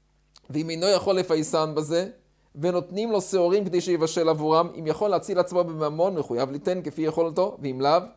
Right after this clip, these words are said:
אז י-, ייזהר הישראל על כל פונים לעשות חליטה. דהיינו, אם כופים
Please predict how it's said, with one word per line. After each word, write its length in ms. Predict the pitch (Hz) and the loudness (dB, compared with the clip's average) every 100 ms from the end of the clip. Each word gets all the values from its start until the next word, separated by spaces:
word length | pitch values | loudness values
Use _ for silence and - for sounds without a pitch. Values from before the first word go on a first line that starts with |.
| _ _ - | _ _ -14
אז 140 | 127 | -6
י-, 360 | 143 151 151 156 - | -2 -2 -4 -10 -10
ייזהר 540 | 160 151 160 - 208 | -8 -2 -2 0 -2
הישראל 280 | 202 185 180 | -2 0 2
על 60 | 185 | 2
כל 120 | 170 | 0
פונים 260 | 165 185 185 | -2 -4 0
לעשות 300 | 170 160 175 | 0 0 -4
חליטה. 440 | 180 170 165 160 127 - _ _ - | -2 0 0 0 -2 -12 _ _ -4
דהיינו, 260 | 156 202 196 | 0 0 0
אם 140 | 185 165 | -6 -2
כופים 680 | 202 185 - 254 269 156 | -2 -2 -6 -8 -6 -6